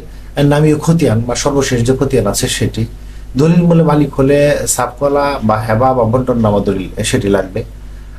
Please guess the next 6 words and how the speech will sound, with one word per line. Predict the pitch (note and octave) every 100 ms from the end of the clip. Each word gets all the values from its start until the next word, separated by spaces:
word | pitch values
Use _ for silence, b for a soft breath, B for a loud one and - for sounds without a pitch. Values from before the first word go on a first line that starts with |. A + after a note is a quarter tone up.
| -
আর | A2+ A2+ A#2
ওয়ারিশ | D3+ D3+ -
মূলে | E3
হলে | E3 D#3+ D3+ D3+ D3+
ওয়ারিশান | B2+ C3 B2+ C3+
সনদ | C3 C3+ C3+ C3+ C3+